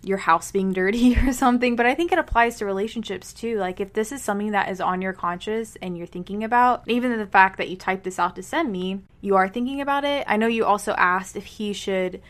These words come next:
just take the lead or if you should bring it up to him. And I think that you should definitely bring it up to him. I don't think you need to wait for him to, I was listening to a sermon one time where the pastor said that leaders clarify confusion. And that has always been just a big, big important piece of advice for me, just with dating. If you're with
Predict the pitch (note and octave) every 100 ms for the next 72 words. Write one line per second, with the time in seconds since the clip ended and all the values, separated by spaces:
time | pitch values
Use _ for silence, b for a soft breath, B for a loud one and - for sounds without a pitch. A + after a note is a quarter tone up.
0 | B B - G#3 - - G3+ G3 F3+ F#3
1 | G3 G3+ F#3 F#3+ F#3+ G3 F#3+ F#3+ F#3 E3+
2 | E3+ - A3+ C4+ C4+ B3+ F#3+ F#3 F#3+ G#3+
3 | C#4+ B3 A3 G#3 G3 F#3 - - G3 G#3
4 | - - - G3 G#3+ A3 G#3 G#3 G3 F#3
5 | F#3 F#3 - F#3+ F#3+ F#3 F3+ F3+ - F#3
6 | F3 E3+ E3+ - G#3+ G#3 G3+ G#3 F#3+ F#3+
7 | G#3+ G#3+ G3+ G3 G3 G3 G3 F#3+ F#3 F#3
8 | F#3 F3+ F3+ F3+ F3+ F#3 F3+ - F3+ -
9 | F3 F3+ F3+ F3+ F#3 G3 G3 F#3+ F#3 -
10 | F#3 F#3 - F3+ F#3 F#3 F3 F3+ F#3+ F#3+
11 | A3+ B3 B3 B B B B - A3 G#3+
12 | A#3+ A3+ G3 G3+ G#3 G3 G3 F#3+ F#3 F#3
13 | E3+ - F#3+ F#3+ F#3+ F#3 B3 B3 A#3+ A3+
14 | G#3 - G3+ G3 F#3+ G#3 G3+ F#3+ F#3 F3
15 | F3 - F3+ F3 F#3 F#3 F#3 F3+ E3+ E3
16 | F3 A3 A#3+ G3+ G3+ F#3+ F#3 G3